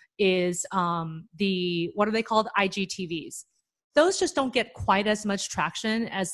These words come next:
the rest of my content, but I still tried them out, right? So everybody's account is gonna be different. And I think that you just have to keep reinventing yourself. You just have to keep trying things to see what works and what doesn't.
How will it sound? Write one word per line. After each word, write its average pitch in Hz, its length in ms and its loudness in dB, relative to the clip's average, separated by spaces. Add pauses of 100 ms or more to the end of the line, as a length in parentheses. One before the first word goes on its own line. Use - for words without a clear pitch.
the 175 80 -2
rest 165 240 -2
of 165 60 -6
my 156 80 -6
content, 156 440 -6
but 240 80 2
I 254 100 2
still 277 360 0
tried 202 400 0
them 180 140 -6
out, 151 200 -6
right? 196 200 -4
So 240 180 0 (260)
everybody's 254 540 -2
account 190 320 -6
is 180 140 -8
gonna 180 160 -8
be 170 100 -12
different. 214 560 -4
And 196 140 -4
I 185 40 -2
think 208 200 -8
that 208 80 -4
you 190 100 -4
just 196 160 -8 (100)
have 208 120 -8
to 208 80 -8
keep - 260 -10
reinventing 156 540 -6
yourself. 139 480 -8
You 170 60 -12
just 190 120 -8
have 208 80 -2
to 214 80 -4
keep 196 240 -8
trying 185 340 -2
things 196 360 0 (220)
to 214 60 2
see 196 200 0
what 170 200 -2
works 170 220 -4
and 160 100 -6
what 160 140 -4
doesn't. 139 320 -8